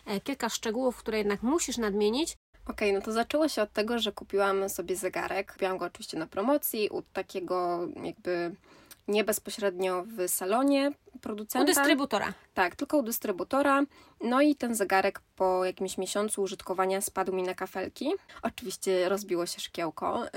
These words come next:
Speaker 2: ja cała zapłakana. Stwierdziłam, że nie opłaca mi się już kupować nowego, tylko pójdę do jakiegoś też serwisu, oczywiście nieoficjalnego, bo musiałam
Speaker 1: Oficjalny jest za drogi.
Speaker 2: Tak, musiałam przycebulić. Mm,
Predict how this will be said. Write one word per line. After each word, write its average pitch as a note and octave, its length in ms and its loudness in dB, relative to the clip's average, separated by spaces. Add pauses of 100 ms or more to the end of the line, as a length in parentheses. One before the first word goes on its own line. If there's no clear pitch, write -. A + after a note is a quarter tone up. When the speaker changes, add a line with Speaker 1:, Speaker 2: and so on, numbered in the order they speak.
(120)
Speaker 2:
ja E3+ 120 -4
cała E3+ 280 -4
zapłakana. F3+ 680 -4 (640)
Stwierdziłam, F#3+ 600 0
że F3+ 160 -2
nie F#3+ 140 0
opłaca G3+ 320 -2
mi F#3 100 -2
się - 120 -8
już - 120 -8
kupować F3 420 -6
nowego, F3 480 -2 (180)
tylko B3+ 580 -2 (100)
pójdę G#3+ 240 -2
do F#3+ 100 0
jakiegoś F3+ 640 -4
też G3 380 -4
serwisu, F#3 560 -2 (540)
oczywiście - 520 -4
nieoficjalnego, F#3+ 880 2
bo F#3 420 2 (260)
musiałam F#3+ 420 2
Speaker 1:
Oficjalny A#3+ 400 6
jest A3+ 160 2
za A3 100 2
drogi. G#3+ 540 0
Speaker 2:
Tak, F#3 220 0
musiałam F#3+ 300 -2
przycebulić. F#3+ 680 0 (460)
Mm, G3+ 580 -2